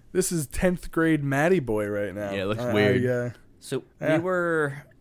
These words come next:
Speaker 3: we were debating. Do you think it's because it's gonna be super? Seich said it's probably gonna be warm in Florida, so that's.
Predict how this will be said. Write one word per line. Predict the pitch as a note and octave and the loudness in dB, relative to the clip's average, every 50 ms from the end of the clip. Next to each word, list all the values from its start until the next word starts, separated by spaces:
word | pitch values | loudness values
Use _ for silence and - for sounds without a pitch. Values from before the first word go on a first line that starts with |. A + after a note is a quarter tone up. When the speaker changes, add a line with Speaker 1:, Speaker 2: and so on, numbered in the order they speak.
| - - - - - - - | -20 -20 -20 -20 -16 -10 -8
Speaker 3:
we | C#3+ | -6
were | D3 D#3 | -4 -4
debating. | D#3 C3 B2+ F#2 - B2+ B2+ B2 A2 G#2+ G#2 G#2 G#2 | -4 -4 -4 -2 0 0 0 0 0 -2 -4 -4 -4
Do | A2 | -4
you | A2+ A2+ | -4 -4
think | - D3 C3+ C#3 | -4 -4 -6 -6
it's | C#3 - | -8 -10
because | - - C#3 - - B2 A2 A2 A2 G#2+ G#2+ G#2+ - - - - - - | -8 -10 -8 -4 -2 -2 0 0 -2 -4 -6 -8 -8 -8 -10 -10 -14 -16
it's | - - - | -16 -14 -10
gonna | - A2+ G#2+ | -8 -6 -6
be | G2+ G#2+ G#2+ | -6 -6 -8
super? | G#2 - - A#2+ A2+ - A2 A2 A2 G#2 D#2 B2 - - - | -8 -8 -8 -8 -8 -6 -6 -6 -6 -6 -8 -12 -16 -18 -12
Seich | - - D3+ D3+ D3 | -4 -2 0 0 0
said | - D3 C3+ | 0 -2 -4
it's | A#2 - | -4 -4
probably | - - A#2 A2 A2 | -4 -4 -2 -2 -2
gonna | G#2+ G#2+ G#2 | -4 -6 -6
be | G#2 G#2 | -6 -8
warm | G#2 G2+ G#2 G#2 G2 G2+ G2 | -8 -8 -8 -8 -8 -8 -10
in | - D#2 E2 | -12 -14 -14
Florida, | - - G2 F2+ E2 - - C#2+ B1+ C2 | -10 -8 -6 -6 -6 -8 -10 -12 -12 -14
so | - - - G#2 | -14 -12 -12 -10
that's. | G2+ D2+ C#2 C#2+ - - - - - - | -8 -10 -10 -12 -14 -18 -20 -20 -20 -20